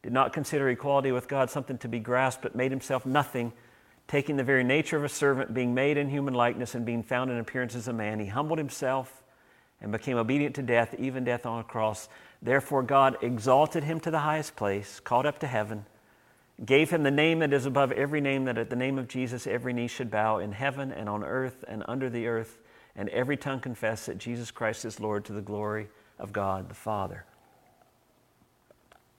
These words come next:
This is our central character. Remember, it's the revelation of Jesus. So this child showing up, protected, taken up to heaven is, is Jesus.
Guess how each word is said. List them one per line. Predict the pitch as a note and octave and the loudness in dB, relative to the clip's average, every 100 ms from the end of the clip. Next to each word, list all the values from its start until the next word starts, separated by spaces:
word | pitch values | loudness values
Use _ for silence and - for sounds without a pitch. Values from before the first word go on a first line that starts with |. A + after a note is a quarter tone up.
| - - - _ _ _ _ - | -20 -20 -20 _ _ _ _ -6
This | C3+ | -4
is | E3 D3+ | 2 6
our | C#3+ | 6
central | - E3+ D3 | 6 2 4
character. | A#2 - D#3 B2+ - F#2 - _ | 2 6 6 4 -2 -12 -16 _
Remember, | - B2+ D3+ | 0 4 4
it's | C#3 - | 4 0
the | - C3 | 2 6
revelation | D3 D#3+ D3+ D3+ - C3+ | 8 8 6 6 4 0
of | G#2+ | 2
Jesus. | D3+ D3+ G#2+ | 2 2 2
So | - D3+ | 2 4
this | C3 C3+ | 6 6
child | - - D#3+ F3 E3+ | 4 8 10 10 6
showing | - F3 F3 E3 | 4 4 6 6
up, | A#2+ B2 - - - - | 4 4 0 -18 -20 -4
protected, | - C#3 F#3+ F3 B2+ A2 - - - | 0 6 6 6 4 2 0 -20 0
taken | E3+ E3 D#3 | 4 4 2
up | |
to | D3+ | 2
heaven | C3+ D#3+ C#3 | 4 6 6
is, | C#3 C#3 - - | 4 2 2 -10
is | - C3 | 0 0
Jesus. | - G3+ F#3+ G2+ F#2 | 4 2 4 2 -2